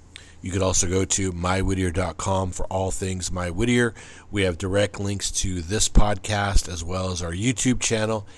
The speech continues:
and some great merchandise that you might want to check out. We actually have some new hats coming very soon. Uh, we have some Flex Fit hats. Many of you have been asking for Flex Fit hats,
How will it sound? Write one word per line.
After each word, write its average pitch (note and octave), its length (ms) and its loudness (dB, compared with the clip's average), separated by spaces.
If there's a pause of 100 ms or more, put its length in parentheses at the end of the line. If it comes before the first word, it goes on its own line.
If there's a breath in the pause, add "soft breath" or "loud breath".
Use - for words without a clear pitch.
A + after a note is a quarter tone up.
(220 loud breath)
and G#2+ 240 -2
some G2+ 200 4
great G#2 320 -2
merchandise F#2+ 600 -2
that F#2 120 -6
you F#2 80 -8
might F#2 200 -4
want F2+ 180 -4
to - 60 2
check F#2+ 200 2
out. F#2+ 280 0 (420 loud breath)
We G2 260 -2
actually A2 360 4
have G#2+ 200 4
some F2+ 220 -4
new A2 240 2
hats A#2 460 2
coming A2 500 -2 (420 loud breath)
very G#2+ 460 6
soon. G2 640 4 (400 loud breath)
Uh, F2+ 200 -8
we F#2+ 100 -2
have G2+ 160 0
some F2 180 -2
Flex - 520 2
Fit C3 240 2
hats. A#2 600 0
Many G#2+ 280 -2
of G#2 100 0
you G#2+ 100 0
have G2 80 0
been F#2+ 140 0
asking G2 400 0
for F#2+ 160 -6
Flex G#2+ 320 -4
Fit G2 160 -2
hats, G2+ 400 -2